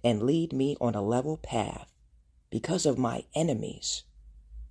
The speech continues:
Give me not up to the will of my adversaries, for false witnesses have risen against me, and they breathe out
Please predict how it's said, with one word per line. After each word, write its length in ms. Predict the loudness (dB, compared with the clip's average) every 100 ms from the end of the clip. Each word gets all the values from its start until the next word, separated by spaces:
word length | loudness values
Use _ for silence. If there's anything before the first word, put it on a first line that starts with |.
| -18 -20 -20 -20 -20 _ _ _
Give 260 | 8 8 8
me 200 | 0 2
not 340 | 2 0 -4 0
up 240 | 0 2
to 100 | -2
the 120 | 0
will 420 | 2 2 2 2 0
of 140 | -2
my 260 | 2 2 0
adversaries, 1040 | 2 2 2 -2 -2 -2 -4 -6 -6 -6 -8 -14 -18 -16 -16 2
for 140 | 2
false 420 | 6 4 4 -2
witnesses 760 | 4 4 4 -4 -2 -4 -4 -10 -14 -20 -12
have 200 | -4 -4
risen 600 | 2 4 4 0 -4 -8 -6
against 480 | -4 2 2 2 -2
me, 420 | -4 -4 -4 -12 _ _ _ _ _ 0
and 140 | 4
they 160 | 4 4
breathe 460 | 2 2 2 0 -4 -4
out 340 | 0 0 -2